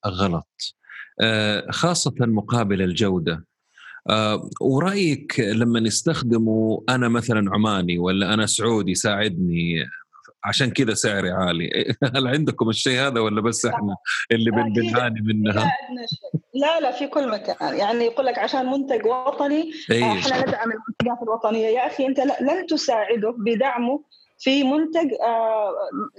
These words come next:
Speaker 2: لا يرتقي للجودة اللي المطلوبة من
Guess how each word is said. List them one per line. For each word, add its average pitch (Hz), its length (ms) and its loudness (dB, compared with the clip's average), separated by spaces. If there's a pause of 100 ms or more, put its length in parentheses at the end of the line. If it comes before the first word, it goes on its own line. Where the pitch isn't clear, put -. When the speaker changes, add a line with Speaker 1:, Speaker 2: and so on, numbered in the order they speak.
Speaker 2:
لا 339 140 2
يرتقي 262 520 -2
للجودة 220 600 0
اللي 233 140 2
المطلوبة 247 600 0
من 269 280 0